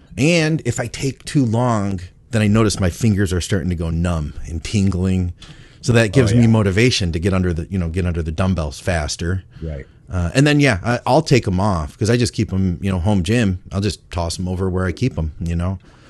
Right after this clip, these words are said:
Speaker 1: But yeah, I
Speaker 2: Yeah.
Speaker 1: would leave 'em on loose otherwise because that is an article you can easily lose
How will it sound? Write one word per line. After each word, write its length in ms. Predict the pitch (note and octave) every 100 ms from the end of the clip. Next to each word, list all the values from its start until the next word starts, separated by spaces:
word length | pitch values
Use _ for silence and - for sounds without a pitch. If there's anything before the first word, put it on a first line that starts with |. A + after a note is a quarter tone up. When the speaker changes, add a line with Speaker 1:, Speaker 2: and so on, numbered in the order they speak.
| -
Speaker 1:
But 220 | - F#2 -
yeah, 120 | A2+
I 40 |
Speaker 2:
Yeah. 20 | G#2
Speaker 1:
would 140 | A#2+
leave 180 | C3 A2+
'em 120 | A2+
on 220 | G#2 F#2+
loose 380 | F2+ A#2 A2 F2+
otherwise 560 | G#2 G#2+ F#2 E2+ E2+ E2+
because 300 | G2 G#2 F2
that 160 | G#2+ G#2+
is 140 | G2+
an 100 | F#2+
article 480 | - F#2+ F#2+ F2 F#2+
you 160 | F2 F#2+
can 400 | E2 G2 F2 D#2+ -
easily 440 | G2+ F#2+ F2 F2+
lose 680 | E2 F#2+ F#2+ F2 D#2 -